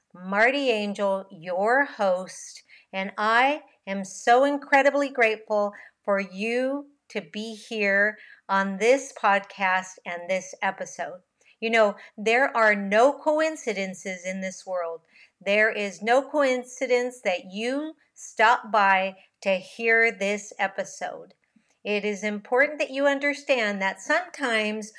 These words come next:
we speak English and sometimes we speak Español and sometimes we speak Spanglish. Hablamos español, hablamos inglés,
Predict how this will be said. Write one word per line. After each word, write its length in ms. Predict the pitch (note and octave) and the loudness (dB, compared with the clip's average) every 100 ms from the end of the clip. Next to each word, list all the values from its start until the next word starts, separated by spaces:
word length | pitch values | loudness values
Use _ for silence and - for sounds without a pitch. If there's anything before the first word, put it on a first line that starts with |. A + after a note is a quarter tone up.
| - - | -20 -14
we 380 | F3 A3 C#4 | -8 -4 -4
speak 640 | D4 - - A#3 A3+ A#3+ - - _ _ _ _ _ _ _ _ _ _ _ - | -6 -12 -12 -8 -8 -10 -14 -20 _ _ _ _ _ _ _ _ _ _ _ -6
English 760 | A#3+ C4+ E4 G#4 C5 - - _ _ _ - | -2 0 0 0 -4 -12 -20 _ _ _ -4
and 240 | G3+ G3+ | -2 -2
sometimes 840 | - C4 C#4+ - C#4 C4 C#4 C#4+ | 0 0 0 -2 0 0 0 -4
we 200 | G3+ G#3+ | -8 -8
speak 680 | A3 - - A#3 A3+ - - _ _ _ _ | -8 -10 -8 -8 -8 -12 -20 _ _ _ _
Español 800 | G3 G3+ - G#3 G3+ G#3+ A#3 C#4 F4+ G#4+ - _ _ | -2 -2 -4 -4 0 4 6 6 4 -2 -14 _ _
and 200 | G3 G3+ | -6 -6
sometimes 840 | F#3+ - D#4 E4+ C4 B3 A#3+ A#3+ - _ - | -4 -2 -2 -2 -2 0 0 -4 -10 _ -18
we 380 | E3 A3 B3+ | -8 -6 -6
speak 480 | C4+ - - A#3 G#3+ | -8 -12 -12 -12 -12
Spanglish. 840 | - - G#3 G3+ G3 F3 E3 - - - - | -18 -6 -2 -2 -4 -8 -12 -14 -20 -10 -2
Hablamos 600 | F#3+ G3+ G#3 G#3 G3+ G#3 | 0 2 0 0 -4 -4
español, 760 | F#3+ - F#3 F3+ A3+ C#4+ D#4 F4 - - F#3 | -6 -6 -8 -4 0 2 0 -2 -10 -8 -4
hablamos 600 | G3 G#3+ G#3 G3+ G3 G3+ | 0 2 2 0 -6 -8
inglés, 760 | F#3 F#3 A3 C#4 D#4 F4 - | -10 -4 2 4 2 0 -4